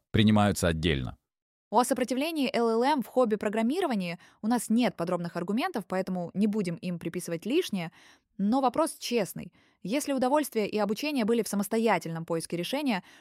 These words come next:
Speaker 2: что остается, когда поиск делегирован агенту?
Speaker 1: Командам стоит заранее договориться о трассируемости, что сохраняем из диалогов, как ревьюируем параллельные ветки,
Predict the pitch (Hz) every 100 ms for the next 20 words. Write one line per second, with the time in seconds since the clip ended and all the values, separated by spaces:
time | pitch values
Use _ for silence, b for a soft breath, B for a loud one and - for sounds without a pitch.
0 | b - - 294 247 185 - 208 339 392
1 | - 165 - - 185 202 247 269 - 175
2 | 190 185 233 208 185 190 160 147 160 -
3 | - _ _ _ _ _ _ - 208 233
4 | 233 - 180 180 120 135 160 196 170 120
5 | 110 117 151 - 139 131 127 156 135 87
6 | 64 - - - _ _ _ - 160 151
7 | 151 147 165 170 160 123 156 147 135 117
8 | 85 85 _ _ - 131 - - - 117
9 | 120 135 147 170 165 151 151 139 135 131
10 | 127 123 104 - - 58